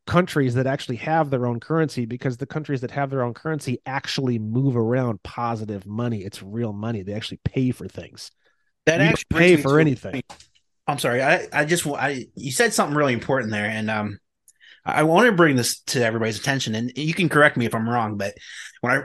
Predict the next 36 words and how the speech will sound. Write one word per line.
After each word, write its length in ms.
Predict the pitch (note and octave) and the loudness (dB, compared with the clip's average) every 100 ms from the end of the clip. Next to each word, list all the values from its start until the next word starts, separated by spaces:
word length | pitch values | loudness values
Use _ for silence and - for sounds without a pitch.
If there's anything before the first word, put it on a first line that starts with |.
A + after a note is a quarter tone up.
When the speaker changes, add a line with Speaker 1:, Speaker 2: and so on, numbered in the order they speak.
| - | -2
Speaker 2:
I, 60 | |
I 40 | B2+ | -2
started 400 | - G3 G3 D#3 | 0 2 2 2
getting 320 | D3 B2+ A2 | 0 0 -2
into 220 | A#2+ A#2 | -4 -4
the 100 | A2+ | -4
weeds 260 | G#2+ B2+ B2 | -2 0 -2
of 80 | G#2 | -4
this, 400 | G2+ G2 - - | -4 -4 -6 -4
I, 140 | B2+ C3 | 0 0
I 60 | B2+ | 2
came 220 | F3 F#3 | 2 2
to 260 | D#3+ B2 A2 | 4 4 2
a 160 | G#2+ | -2
realization, 720 | A2 B2+ G#2+ G#2 A#2+ B2 - | 0 2 0 0 -2 -2 -4
and 100 | G2+ | -4
that 140 | A#2 G#2+ | -4 -6
was 100 | A2 | -4
this. 400 | B2 G#2+ - - _ - - - - | -2 -2 -4 -10 _ -18 -16 -16 -6
You 80 | A#2+ | 0
know, 160 | A#2+ A2+ | 2 2
the 240 | A2 G#2 | -2 0
World 260 | C3 G3+ D#3+ | 6 8 8
Economic 480 | D#3+ C3+ C3 A2+ | 4 4 2 0
Forum, 460 | - B2+ C3 C3 C3 - _ _ - _ | -2 0 0 0 -4 -10 _ _ -20 _
they 140 | A#2+ A#2+ | -2 2
have 160 | C#3 | 2
this 100 | B2 | 0
whole 260 | - D3+ C#3+ | -2 0 2
idea 600 | B2 A2+ A#2+ A#2 A#2+ - - | 2 0 0 0 -2 -6 -8
in 120 | A#2 | -6
the 60 | G#2 | -4
future 380 | - B2+ A#2+ A2 | 0 0 2 -2
of 160 | G#2 | -2
you 160 | A#2 B2+ | 0 0
will 160 | G#2 | 0